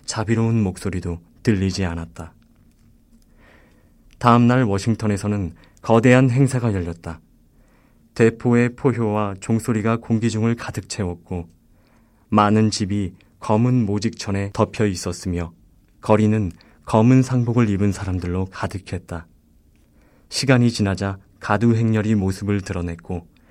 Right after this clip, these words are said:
마차가 줄을 지어 대로를 천천히 행진했다. 그 뒤로는 수천,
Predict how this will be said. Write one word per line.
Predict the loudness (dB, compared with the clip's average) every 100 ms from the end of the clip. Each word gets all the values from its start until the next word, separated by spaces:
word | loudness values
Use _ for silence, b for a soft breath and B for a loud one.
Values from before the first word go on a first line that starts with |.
| b b b
마차가 | 0 2 2 -2 -4
줄을 | -4 -4 -4 -4
지어 | -2 -4
대로를 | -4 -2 -2 0 -4
천천히 | -4 -6 -4 0 0 0
행진했다. | 0 -4 -2 -6 -6 -12 -14 _ _ _ _ b b b b b b
그 | 2
뒤로는 | 4 4 4 4 2
수천, | -2 -6 -8 -6 -6 -8